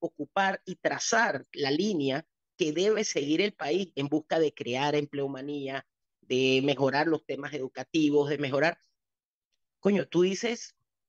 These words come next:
¿qué le va a tocar a mis hijos? O sea, después que yo entrego un profesional al país, ¿pa dónde va?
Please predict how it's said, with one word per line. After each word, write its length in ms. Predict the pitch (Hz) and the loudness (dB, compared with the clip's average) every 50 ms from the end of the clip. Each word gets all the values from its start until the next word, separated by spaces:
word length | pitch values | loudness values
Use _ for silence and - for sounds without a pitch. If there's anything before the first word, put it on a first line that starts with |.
| _ _ _ _ _ _ _ _ _ _ _ _ _ _ _ _ _ _ _ _ _ _ _ _ _ _ _ _ | _ _ _ _ _ _ _ _ _ _ _ _ _ _ _ _ _ _ _ _ _ _ _ _ _ _ _ _
¿qué 100 | - 151 | 0 0
le 100 | 151 165 | 2 2
va 80 | 175 175 | 2 0
a 40 | 170 | 0
tocar 220 | 202 180 202 202 | -2 -2 -2 -2
a 40 | 220 | -2
mis 160 | 214 190 - | -2 -2 -2
hijos? 380 | 277 302 208 - - - - _ _ _ _ _ _ _ _ _ _ _ _ _ _ _ _ _ _ _ _ _ _ - | -2 0 -2 -4 -6 -10 -20 _ _ _ _ _ _ _ _ _ _ _ _ _ _ _ _ _ _ _ _ _ _ -8
O 60 | - | -4
sea, 140 | - 208 - | -4 -4 -2
después 320 | 151 151 160 - - 185 175 | -2 -6 -6 -2 -2 -2 0
que 120 | 220 214 | 0 0
yo 80 | 214 214 | 0 0
entrego 300 | 220 - 233 208 208 214 | -2 0 0 0 2 2
un 120 | 226 220 | 0 0
profesional 600 | 202 220 226 - 214 185 - 160 143 151 160 175 | -2 -4 -4 -2 -4 -2 -2 -2 0 0 0 0
al 120 | 196 208 196 | 0 -2 -2
país, 540 | _ 160 143 143 156 185 208 - - - _ _ _ _ _ _ _ _ _ _ _ _ _ | _ -4 -2 -2 -4 -4 -8 -12 -18 -20 _ _ _ _ _ _ _ _ _ _ _ _ _
¿pa 100 | _ 165 | _ -2
dónde 200 | 160 170 190 220 | -2 0 0 0
va? 280 | 226 320 349 - - | 0 0 -2 -2 -4